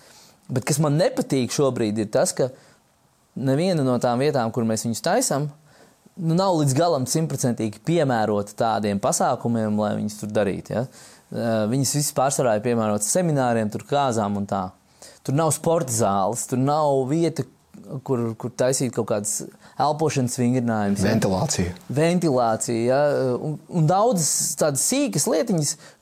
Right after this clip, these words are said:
Speaker 1: kuras var šobrīd darīt, bet kuras nav līdz galam tam piemērotas. Un tāpēc šobrīd, piemēram, es esmu noskatījis, ka, nevis noskatījis, bet nolēmis, ka es gribētu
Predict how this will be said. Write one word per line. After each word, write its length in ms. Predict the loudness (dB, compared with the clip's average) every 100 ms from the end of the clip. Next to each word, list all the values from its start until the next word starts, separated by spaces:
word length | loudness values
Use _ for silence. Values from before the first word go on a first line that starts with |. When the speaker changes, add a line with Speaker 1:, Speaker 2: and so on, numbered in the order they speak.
| -2
Speaker 1:
kuras 260 | 0 2 2
var 180 | 2 2
šobrīd 400 | 2 2 2 2
darīt, 320 | 2 2 2 0
bet 100 | 0
kuras 240 | 0 0
nav 220 | 0 0 2
līdz 100 | 2
galam 240 | 2 2
tam 220 | 0 0
piemērotas. 640 | 0 0 0 -4 -8 -12 -16 -20 -20 -16
Un 140 | -4 0
tāpēc 320 | 2 2 0
šobrīd, 380 | 2 2 2 0
piemēram, 460 | 0 0 2 0 -2 -6 -10 -14 -6
es 80 | -2 -2
esmu 160 | 0
noskatījis, 600 | 2 0 -2 -2 0 0 -2
ka, 140 | -4 -6 -8
nevis 280 | -4 -2 0
noskatījis, 400 | -2 -2 -4 -2
bet 80 | 0
nolēmis, 380 | 2 2 0 -2
ka 60 | -2
es 60 |
gribētu 460 | 0 2 2 0 -6